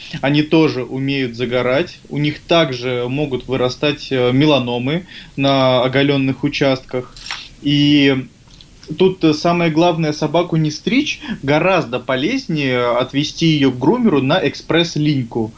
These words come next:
Э, то есть, э, собаку чешут на протяжении, э, чет-, там, трех-четырех часов и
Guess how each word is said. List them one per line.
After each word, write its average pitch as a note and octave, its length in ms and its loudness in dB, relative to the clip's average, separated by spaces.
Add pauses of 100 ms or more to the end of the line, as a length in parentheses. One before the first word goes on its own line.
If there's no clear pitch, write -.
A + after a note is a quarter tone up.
(420)
Э, B2 320 2
то C3+ 80 2
есть, B2+ 320 0
э, B2+ 400 4
собаку D3+ 400 0
чешут D3+ 440 -2
на C3+ 120 -4
протяжении, B2+ 1120 0
э, A#2+ 60 0
чет-, B2 180 -8 (140)
там, C3 200 0
трех-четырех D3+ 640 0
часов G#3+ 440 -2 (280)
и D3+ 400 2